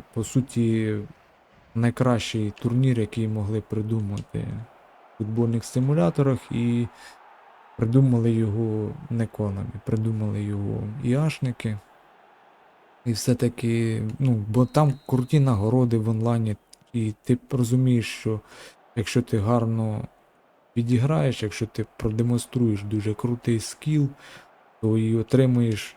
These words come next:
дуже круті награди, які можуть, ну, які можуть просто за один раз просто перевернути весь твій основний склад і зробити його в рази потужнішим та цікавішим.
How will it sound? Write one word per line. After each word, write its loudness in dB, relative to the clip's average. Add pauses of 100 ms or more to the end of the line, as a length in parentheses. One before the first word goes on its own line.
(100)
дуже 2
круті -2
награди, -2
які -4
можуть, -6 (540)
ну, -4
які -2
можуть 2
просто 2 (840)
за 2 (400)
один 4
раз 0
просто -6 (140)
перевернути 2
весь 0
твій -2
основний -4
склад -4 (600)
і -6
зробити 0
його 0
в 0
рази 0
потужнішим -2 (240)
та -4
цікавішим. -4